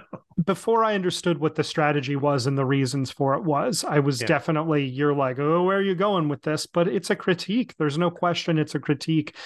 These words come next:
Speaker 1: about the meaning of these words, about the perspective of the colonists, about the, uh, the ideas behind why do you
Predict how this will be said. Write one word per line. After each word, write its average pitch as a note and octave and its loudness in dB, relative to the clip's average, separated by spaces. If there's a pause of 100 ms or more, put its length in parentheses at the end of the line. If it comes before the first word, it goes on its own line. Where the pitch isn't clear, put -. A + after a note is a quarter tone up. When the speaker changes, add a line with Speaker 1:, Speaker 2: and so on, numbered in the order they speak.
(200)
Speaker 1:
about D3 0
the D#3 -2
meaning D#3+ 2
of C#3 -4
these C#3+ 0
words, C#3 0
about C#3 0
the - -2
perspective C#3+ 0 (420)
of C3 -2
the D3 4
colonists, D3 -2
about D3 0
the, C#3+ 0 (420)
uh, C#3+ 0 (120)
the D3 4
ideas D3 0
behind D3 0
why C#3 2
do C#3 -6
you D3 2